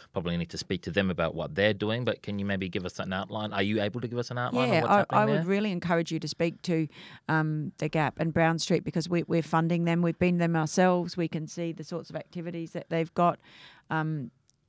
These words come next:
Speaker 2: they've got, you know, uh, uh, but in, in town here, there's, there's an area for, uh, basketball. There's,
Speaker 1: Mm.
Speaker 2: um, there's some, there's some television. There's,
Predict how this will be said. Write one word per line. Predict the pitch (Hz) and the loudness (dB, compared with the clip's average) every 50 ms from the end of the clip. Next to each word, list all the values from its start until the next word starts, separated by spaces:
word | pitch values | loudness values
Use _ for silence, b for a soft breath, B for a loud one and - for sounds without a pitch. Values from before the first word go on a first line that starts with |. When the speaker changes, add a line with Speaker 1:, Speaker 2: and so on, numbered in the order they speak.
| _ - | _ -4
Speaker 2:
they've | - 165 156 - | -2 -2 -2 0
got, | - 165 - _ - | -2 -4 -4 _ -2
you | 175 170 | 0 0
know, | 160 156 156 151 - _ - - - | 2 2 0 -2 -6 _ -14 -6 -2
uh, | 156 156 151 151 156 151 151 151 - - | -2 0 0 0 0 -2 -4 -6 -8 -4
uh, | - 160 180 | -2 -2 0
but | 156 - 165 165 165 | 2 4 4 4 6
in, | 170 165 160 - - | 4 4 2 0 0
in | 175 175 170 | -2 -2 0
town | 156 156 170 160 165 165 160 | 0 0 2 2 2 2 2
here, | 170 175 170 | 2 0 2
there's, | 165 160 156 151 - - - _ | 2 0 0 -2 -4 -10 -10 _
there's | - 160 151 143 | -2 -2 0 0
an | 151 147 | 0 0
area | 160 160 156 156 160 156 | 0 0 2 2 2 0
for, | 151 - 160 156 156 156 156 151 - B B B B B B B | 0 0 0 2 2 2 2 0 -2 B B B B B B B
uh, | - 143 147 139 - - - - | -2 0 0 0 0 -2 0 4
basketball. | 151 160 170 - - - 175 - - 160 160 160 156 | 6 6 6 4 2 -2 -2 2 2 2 4 2 2
There's, | 151 151 151 147 143 - - 175 | 2 2 0 0 -2 -2 -6 -6
Speaker 1:
Mm. | 160 156 | -2 0
Speaker 2:
um, | 160 151 151 151 147 147 147 B B B B B | 0 0 2 0 -2 -4 -6 B B B B B
there's | - 160 147 | -4 -4 -2
some, | - - 165 156 147 131 - - - | -2 -2 -2 -2 -2 -4 -6 -10 -4
there's | - 151 151 | -4 -4 -2
some | - 151 151 143 | -2 -4 -4 -2
television. | - 180 175 175 175 165 170 165 151 170 160 160 165 | 2 2 2 2 2 0 -2 -2 0 0 0 0 0
There's, | 156 151 147 143 - | 0 0 -2 -2 -6